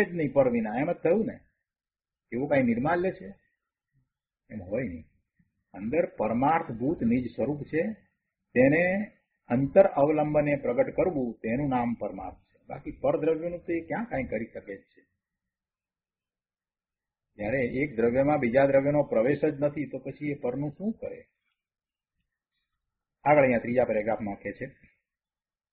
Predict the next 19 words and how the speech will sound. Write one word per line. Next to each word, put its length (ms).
કે 100
ત્યાં 420
દેખવું 520
ત્રણ 200
પ્રકારે 500
સમજવું. 520
શુદ્ધ 260
નયનું 380
જ્ઞાન 280
કરીને 360
પૂર્ણ 340
જ્ઞાનનું 520
શ્રદ્ધાન 520
કરવું, 440
તે 200
પહેલા 420
પ્રકારનું 560
દેખવું 400
છે 180